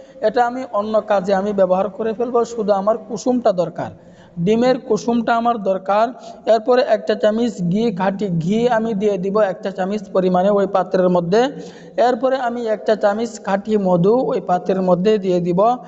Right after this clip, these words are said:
দেওয়ার পরে এটাকে ভালো করে মিশিয়ে নিব, ভালো করে মিক্সড করে নিব। মিক্সড করার পরে আপনার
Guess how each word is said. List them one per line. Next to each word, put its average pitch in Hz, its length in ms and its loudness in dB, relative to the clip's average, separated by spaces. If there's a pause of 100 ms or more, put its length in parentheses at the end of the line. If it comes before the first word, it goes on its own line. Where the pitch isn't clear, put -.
(300)
দেওয়ার 240 280 4
পরে 269 240 -4
এটাকে 208 380 -2
ভালো 196 280 2
করে 226 240 2
মিশিয়ে 214 420 -6
নিব, 226 220 0
ভালো 190 260 0
করে 214 240 0
মিক্সড 185 320 -2
করে 220 200 2
নিব। 240 380 2 (420)
মিক্সড 220 400 0
করার 262 300 2
পরে 214 280 0
আপনার 208 720 -2